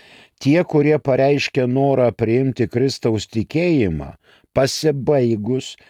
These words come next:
prekatechumenato laikui, liturginėmis apeigomis turi būti priimti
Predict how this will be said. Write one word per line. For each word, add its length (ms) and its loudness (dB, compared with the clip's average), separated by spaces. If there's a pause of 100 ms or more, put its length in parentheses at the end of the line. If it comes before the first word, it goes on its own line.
(180)
prekatechumenato 1300 -2
laikui, 760 -2 (340)
liturginėmis 1040 -2
apeigomis 840 0
turi 300 0
būti 440 -2
priimti 800 0